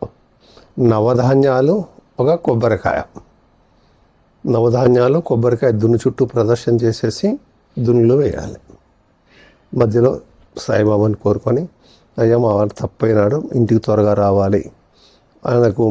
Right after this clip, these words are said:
మనసు మారే విధంగా లేదా వాళ్ళకు వే చూపించే విధంగా లేదా మాకు మార్గం చూపించండి" అని చెప్పేసి ఆ స్వామిని ప్రార్థన చేసుకోండి. ఇది చేసుకుని తప్పిపోయిన వాళ్ళు ఎవరైతే ఉన్నారో వాళ్ళు ఖచ్చితంగా వస్తారు, ఎవరో ఒకరు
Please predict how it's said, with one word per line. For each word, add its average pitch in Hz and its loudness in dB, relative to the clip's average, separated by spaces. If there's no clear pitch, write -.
మనసు 117 0
మారే 110 2
విధంగా 104 0
లేదా 104 2
వాళ్ళకు 101 -2
వే 104 2
చూపించే 107 -4
విధంగా 101 0
లేదా 117 2
మాకు 104 0
మార్గం 101 0
చూపించండి" 98 -2
అని 98 -4
చెప్పేసి 104 -8
ఆ - -10
స్వామిని 107 0
ప్రార్థన 117 -2
చేసుకోండి. 95 -10
ఇది 107 -2
చేసుకుని 135 0
తప్పిపోయిన 120 -2
వాళ్ళు 110 2
ఎవరైతే 104 2
ఉన్నారో 95 -2
వాళ్ళు 104 -4
ఖచ్చితంగా 113 -2
వస్తారు, 110 -2
ఎవరో 107 2
ఒకరు 104 0